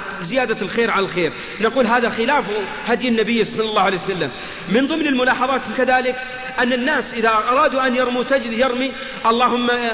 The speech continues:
إرضاء للرحمن وإغضابا للشيطان"، هذا لا دليل عليه. وبعض الناس يتوصى فيصعد على الشاخص فيأخذ بنعليه ثم يبدأ يضرب ويسبه ويسب أباه وجده وأمه،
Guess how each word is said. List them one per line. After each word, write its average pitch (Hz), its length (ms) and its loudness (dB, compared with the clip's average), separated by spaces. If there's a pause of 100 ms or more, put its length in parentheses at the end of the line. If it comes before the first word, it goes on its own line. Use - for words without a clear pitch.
(320)
إرضاء 240 340 2
للرحمن 240 540 2
وإغضابا 247 480 2
للشيطان"، 208 600 -2
هذا 226 220 2
لا 226 100 4
دليل 214 300 0
عليه. 170 260 0 (340)
وبعض 214 340 2
الناس 226 400 0
يتوصى 226 720 0
فيصعد 226 460 2
على 220 240 2
الشاخص 185 560 -2 (420)
فيأخذ 247 540 4
بنعليه 240 560 2
ثم 240 300 2
يبدأ 233 360 2
يضرب 220 400 2 (480)
ويسبه 269 540 2
ويسب 254 640 4
أباه 262 400 2
وجده 240 520 2
وأمه، 220 680 0